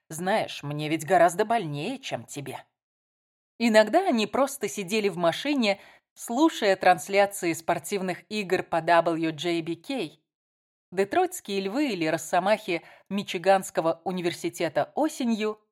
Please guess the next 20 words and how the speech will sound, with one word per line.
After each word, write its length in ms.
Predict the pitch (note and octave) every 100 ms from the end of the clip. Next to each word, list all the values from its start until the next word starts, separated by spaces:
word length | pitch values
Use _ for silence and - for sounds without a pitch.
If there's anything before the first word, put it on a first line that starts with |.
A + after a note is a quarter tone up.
| _ _ _ _ _ _
Красные 500 | - D#4 D#4+ G3 F3+
крылья 440 | - G#3 G3+ F3+ E3
зимой, 420 | D3+ F3+ C#4 D#4+ - _ _ _ _ _
Детройтские 720 | F#3 A3+ C4 D#4+ D#4+ - G3 F3+
тигры 380 | - D4+ A3 G#3
весной. 500 | E3 - C#3+ B2 - _ _ _ _ _ _ _ _ _ A3+
Иногда 560 | A3+ G3+ F#3 G3 G#3+
они 200 | G3+ F#3+
катались 720 | - F3+ - F#3+ F#3 E3+ - _ -
на 200 | F#3+ F3+
новеньком 600 | F#3+ G3 F#3+ F3+ F#3+ F3+
Форд 320 | - G3 -
Кена, 540 | - A#3 B3+ F3 - _ _ _ _
которым 460 | - F3 G3 F#3+ F#3+
он 160 | G3+ G3
управлял 480 | F#3 F#3+ F#3 G3+ F#3+
одними 380 | F3+ G3+ G3+ F#3
коленками 800 | - F3+ C#4+ D#4 - F3+ D#3+ - - _
к 60 | -
радости 840 | G3+ C4 F#3 - - D#3+ D3+